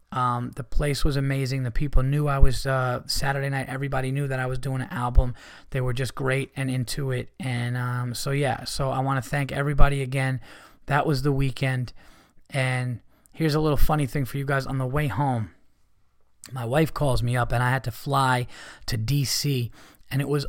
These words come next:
awful winds to the point where I didn't know if planes were gonna be delayed. And my wife goes, "You're gonna have a lot of turbulence coming in."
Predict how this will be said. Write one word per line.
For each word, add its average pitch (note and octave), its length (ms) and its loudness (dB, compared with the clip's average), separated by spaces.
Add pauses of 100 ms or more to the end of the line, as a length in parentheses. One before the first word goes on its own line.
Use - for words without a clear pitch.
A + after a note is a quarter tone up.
(120)
awful D3 460 8
winds C3 560 0
to - 140 -8
the B2+ 100 -4
point C3 240 0
where B2+ 100 0
I B2+ 100 0
didn't C3 200 -4
know C3 140 0
if B2 100 10
planes B2+ 340 6
were - 60 6
gonna B2+ 180 4
be B2+ 120 8
delayed. A#2+ 500 -2
And B2+ 160 -6
my B2 140 -2
wife B2+ 360 -4
goes, C3 360 -2 (520)
"You're C3+ 140 -4
gonna C3 180 0
have C3 220 0
a A#2+ 60 4
lot C3 180 0
of A#2+ 80 -4
turbulence B2+ 580 6
coming B2 320 -6
in." A2+ 200 -6